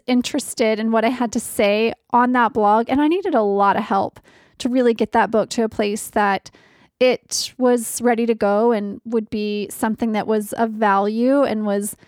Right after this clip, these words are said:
honestly even a little bit good.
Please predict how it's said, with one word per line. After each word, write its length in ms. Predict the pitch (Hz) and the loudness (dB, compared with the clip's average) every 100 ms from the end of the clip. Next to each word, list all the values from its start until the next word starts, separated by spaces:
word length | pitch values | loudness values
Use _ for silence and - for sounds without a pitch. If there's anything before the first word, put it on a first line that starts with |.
| _ _ _ _ | _ _ _ _
honestly 640 | 226 220 240 - 214 202 190 _ _ _ - | 0 0 0 0 0 0 -6 _ _ _ -4
even 240 | 254 247 | -2 0
a 80 | 208 | 0
little 280 | 196 208 226 | 2 2 2
bit 280 | 202 - | 0 -2
good. 460 | - 190 196 262 | -2 0 2 0